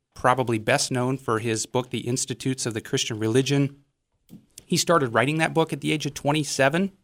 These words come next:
had about a hundred and forty pages initially, uh, and then over the years,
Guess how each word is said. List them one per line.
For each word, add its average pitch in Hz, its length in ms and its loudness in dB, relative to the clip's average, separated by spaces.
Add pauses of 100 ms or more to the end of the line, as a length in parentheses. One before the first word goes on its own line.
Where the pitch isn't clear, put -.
(200)
had 143 160 2
about 123 200 4
a 113 40 2
hundred 143 180 0
and 127 140 -4
forty 143 240 2
pages 139 440 -2
initially, 147 540 0 (580)
uh, 113 340 6
and 120 180 0
then 127 280 2
over 131 220 2
the 113 120 -4
years, 127 520 0